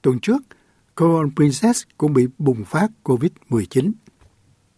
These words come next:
Tin có liên quan đến nước Úc. Một cậu bé mười bảy tuổi người Úc được cho là đã chết trong một nhà tù ở Syria. Vào tháng Giêng, em này đã gửi tin nhắn cho gia đình từ nhà tù nói rằng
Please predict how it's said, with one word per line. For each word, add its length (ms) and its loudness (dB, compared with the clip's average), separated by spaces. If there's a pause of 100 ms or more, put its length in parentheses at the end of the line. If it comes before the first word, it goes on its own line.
(840)
Tin 200 0
có 120 0
liên 180 4
quan 240 -4
đến 120 -2
nước 120 -4
Úc. 180 -2 (560)
Một 100 -2
cậu 160 0
bé 140 2
mười 120 4
bảy 240 2
tuổi 200 2
người 180 2
Úc 180 2 (100)
được 180 -4
cho 140 0
là 120 -2
đã 120 -6 (120)
chết 260 0
trong 120 -2
một 100 -2
nhà 200 -4
tù 220 -2
ở 160 -8
Syria. 460 0 (640)
Vào 120 4
tháng 200 0
Giêng, 220 4 (160)
em 180 4
này 120 4
đã 100 0
gửi 220 2
tin 220 0
nhắn 260 2
cho 120 2
gia 80 4
đình 240 2 (200)
từ 120 2
nhà 180 0
tù 300 0
nói 200 2
rằng 220 -4